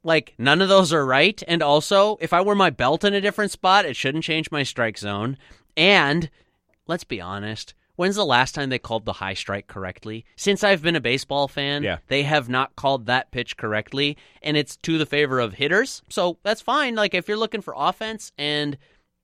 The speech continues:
Speaker 1: dingers, then great. Don't call this pitch that's right here, Rami, as I'm holding my arm, like, basically straight out.
Speaker 2: Belly button height.
Speaker 1: Belly button-ish. Like,
Speaker 2: Yeah.
Speaker 1: if you're gonna call that a ball and I can just train my eyes down, down, down as a hitter,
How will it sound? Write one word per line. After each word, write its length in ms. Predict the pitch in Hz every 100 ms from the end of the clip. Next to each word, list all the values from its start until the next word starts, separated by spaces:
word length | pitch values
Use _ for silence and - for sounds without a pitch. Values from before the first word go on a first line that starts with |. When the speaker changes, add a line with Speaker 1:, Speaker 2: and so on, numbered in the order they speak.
| 104
Speaker 1:
dingers, 640 | 143 220 165 131 139 - - _ _
then 140 | 151 147
great. 280 | 190 208 - _ -
Don't 220 | 160 190
call 200 | 220 185
this 140 | 156
pitch 280 | - 165 -
that's 200 | 131 -
right 220 | 135 143
here, 240 | 135 151 143
Rami, 280 | 120 120 117
as 100 | 127
I'm 60 |
holding 260 | 123 131 127
my 180 | 120 117 _
arm, 220 | 123 123 117
like, 180 | 104
basically 380 | - 135 - 113
straight 440 | - - 131 131 120
out. 300 | 123 113 110
Speaker 2:
Belly 340 | 107 127 120
button 320 | 101 101 98
height. 300 | 92 90 110
Speaker 1:
Belly 260 | 160 190 180
button-ish. 600 | 165 160 151 143 117 -
Like, 140 | 139
Speaker 2:
Yeah. 120 | 117 87 _ _ _
Speaker 1:
if 160 | 165 156
you're 160 | 196
gonna 200 | 208 226
call 300 | - 202 175
that 260 | 117 131 165
a 60 |
ball 480 | 139 117 123 165 196 _ _
and 120 | 147 139
I 80 |
can 140 | 156 185
just 180 | 147 -
train 200 | 165 160
my 200 | 151 147
eyes 200 | 131 - _
down, 400 | 101 104 131 151
down, 340 | 123 135 139 120
down 360 | 113 123 156
as 140 | 151 123
a 80 |
hitter, 300 | 127 151 196